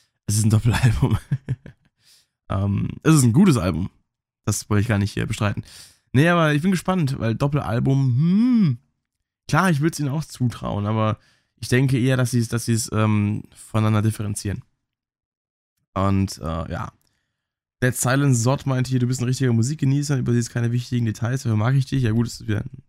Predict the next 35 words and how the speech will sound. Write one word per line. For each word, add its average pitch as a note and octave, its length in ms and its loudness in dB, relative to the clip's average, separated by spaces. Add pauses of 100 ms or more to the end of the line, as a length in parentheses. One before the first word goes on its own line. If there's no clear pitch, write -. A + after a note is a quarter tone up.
Kommentar G#2+ 420 -2
an G#2 120 0
mich, C3 220 2
das A2 100 -4
ist - 100 -10
genauso G#2+ 300 -2
wie, G#2+ 240 2 (640)
äh, A2+ 180 -2
hier, A2+ 420 -2
äh, G#2+ 220 -4
Isabel, B2+ 960 0
äh, B2 160 -2
die B2 220 -6
geschrieben A#2+ 280 -4
hat, A#2+ 260 -4
ähm, A2 360 -2
du A2+ 60 0
hast A2 120 -4
immer B2 260 0
genau A#2 180 -2
die A2+ 100 -2
gleiche A2+ 260 -4
Freuden A2 360 -2
re-, - 280 -6
und G#2+ 160 -2
Reaktionen, A2+ 640 -2
wenn G#2+ 140 0
du G#2+ 60 0
ein G#2 40 0
neues A2 380 -2
Lied A2 100 -4
von - 160 -8
Billy G#2+ 140 -2
Talent A2 240 -2
hörst, G#2+ 280 -4